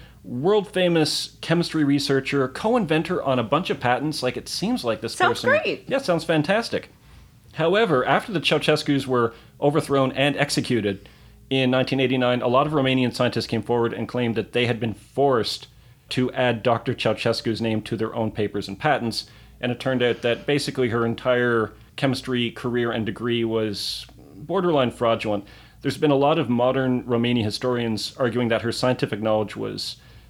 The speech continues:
Speaker 1: basically a hoax, and there's been a push from Romania to try to have her name retracted from her scientific works and to take back some of the prizes that she was getting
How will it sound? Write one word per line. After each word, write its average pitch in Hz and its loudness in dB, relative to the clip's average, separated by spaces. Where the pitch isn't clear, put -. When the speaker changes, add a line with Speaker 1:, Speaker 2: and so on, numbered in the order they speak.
Speaker 1:
basically 139 0
a 101 0
hoax, - -4
and 123 0
there's 131 -2
been 147 2
a 135 2
push - -2
from 156 0
Romania 120 2
to 104 -6
try 120 0
to 107 -2
have 117 -2
her 113 -4
name 110 -2
retracted 110 -2
from 104 -4
her 98 -6
scientific 101 -6
works 107 -8
and 127 0
to 117 -4
take 113 -6
back 113 2
some 113 -4
of 104 -2
the 101 -6
prizes 165 -2
that 110 -6
she - -8
was 101 -6
getting 107 0